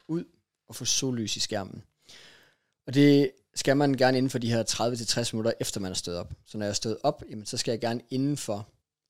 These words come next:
en time komme ud og få sollys i ansigtet. Og det, der faktisk er alfa og omega, det er, at vi får sol i øjnene. Man skal ikke kigge direkte i solen, det kan være rigtig træls, men man skal finde et lyst sted på himlen, hvor man kan holde ud og stå og kigge,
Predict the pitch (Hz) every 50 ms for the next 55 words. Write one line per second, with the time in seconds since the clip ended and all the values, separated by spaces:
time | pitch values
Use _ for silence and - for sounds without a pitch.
0 | _ - 98 - - - - 127 127 147 156 151 135 - _ _ _ _ _ _
1 | _ - - 110 110 - 165 175 - - _ _ _ _ _ _ _ _ _ -
2 | 123 - - 110 - - - 131 123 120 120 113 107 - - - - - 101 95
3 | 92 95 - - - - - - _ _ _ _ _ - 110 - 160 151 135 -
4 | 127 123 123 - 117 95 - _ - 127 143 - 123 110 104 104 107 110 113 113
5 | 107 110 110 110 107 107 107 107 104 104 104 - - 107 101 98 98 - - -
6 | - - 127 110 95 92 - 80 82 87 98 104 - _ _ _ _ _ _ _
7 | _ _ _ _ _ _ _ _ _ - - 131 123 - - 131 - - - 123
8 | 110 101 98 107 98 - - 110 104 98 101 98 101 98 - 104 98 95 95 98
9 | 101 101 104 101 - 107 101 107 - - - - _ - 113 107 101 101 101 101
10 | 104 104 113 - - 110 - - 127 120 127 127 127 127 - 120 113 127 131 131
11 | - - - 120 117 120 107 110 120 120 110 98 98 98 95 95 107 190 165 139
12 | 127 110 - - 107 101 - - 104 -